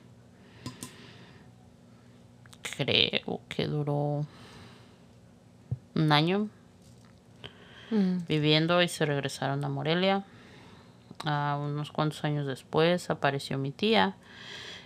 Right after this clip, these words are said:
Speaker 1: Ella le, le dijo que no, que ella nunca había tenido nada que ver y como mi abuelita todo le creía a sus hijos,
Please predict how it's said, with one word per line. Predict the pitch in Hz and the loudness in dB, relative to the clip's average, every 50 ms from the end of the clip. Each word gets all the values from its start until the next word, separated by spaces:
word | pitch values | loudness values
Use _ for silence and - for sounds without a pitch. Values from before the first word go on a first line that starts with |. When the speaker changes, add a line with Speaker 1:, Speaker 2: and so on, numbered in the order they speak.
| - - - | -18 -12 -6
Speaker 1:
Ella | 180 139 139 139 135 135 131 | -2 -2 0 0 0 -2 -2
le, | 135 131 135 139 135 - - - - - | -4 -6 -8 -10 -12 -14 -16 -16 -10 -8
le | - 143 139 | -6 -4 -4
dijo | 139 139 - 147 139 - | -4 -4 -4 -4 -4 -4
que | - 143 135 | -4 -6 -4
no, | 139 147 180 208 220 208 - | -2 0 0 0 0 0 -2
que | - 165 151 | -2 -2 0
ella | 147 147 143 | 0 0 0
nunca | 143 143 143 143 - 147 | 0 0 0 0 0 0
había | 143 139 135 131 | 2 2 0 0
tenido | - 139 135 131 131 | 0 0 0 0 0
nada | 131 123 123 131 - | -2 -2 -2 -4 -4
que | - 139 135 | -6 -4 0
ver | 143 160 180 196 202 190 | 0 2 2 2 0 0
y | 180 | -2
como | 180 - 151 147 143 139 | -4 -4 -4 -2 -2 -2
mi | 139 139 135 | -2 -4 -4
abuelita | 135 135 147 170 208 214 214 - 214 208 208 208 208 208 202 - - - - - - - - - - - - - - - - - - - - - | -4 -4 -4 -4 -4 -2 0 2 4 4 4 2 0 -2 -6 -12 -18 -20 -20 -20 -20 -20 -20 -20 -20 -20 -20 -20 -20 -20 -20 -20 -20 -20 -16 -10
todo | - - 160 160 170 165 | -6 -4 -4 -2 -2 -2
le | 160 160 156 | -2 -4 -2
creía | - 160 160 156 160 165 165 | 0 0 2 2 2 2 2
a | 165 | 0
sus | - - 175 - - | -2 -4 -4 -2 -2
hijos, | 202 196 196 196 196 - - - - - | 0 2 0 0 0 -2 -8 -14 -16 -18